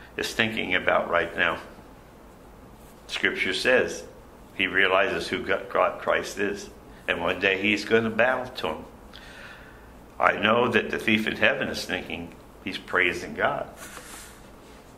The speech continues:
Let's pray. Father, thank you for this opportunity.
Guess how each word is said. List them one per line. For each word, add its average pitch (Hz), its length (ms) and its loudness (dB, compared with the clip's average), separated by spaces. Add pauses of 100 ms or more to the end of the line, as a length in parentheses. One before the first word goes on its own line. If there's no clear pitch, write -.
(160)
Let's 78 160 -6
pray. 76 280 -4 (4000)
Father, 95 340 6
thank 104 320 4
you 104 100 4
for 101 180 4
this 101 200 4
opportunity. 80 880 0